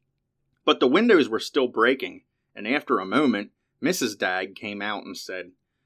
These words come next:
"Father, you may as well come in, as the glass is still breaking."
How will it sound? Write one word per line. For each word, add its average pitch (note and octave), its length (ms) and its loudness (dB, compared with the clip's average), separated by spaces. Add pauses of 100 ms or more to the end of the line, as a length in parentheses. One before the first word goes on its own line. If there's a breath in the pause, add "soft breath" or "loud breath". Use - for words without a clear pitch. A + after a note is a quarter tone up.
"Father, D#3+ 640 4
you C3+ 140 0
may D3+ 220 0
as C3+ 120 0
well C#3+ 200 2
come C3+ 240 -2
in, G2 300 -2 (160)
as G#2 140 -8
the G2+ 80 -6
glass A#2 360 0
is G#2+ 140 -6
still C3+ 240 0
breaking." A#2 500 0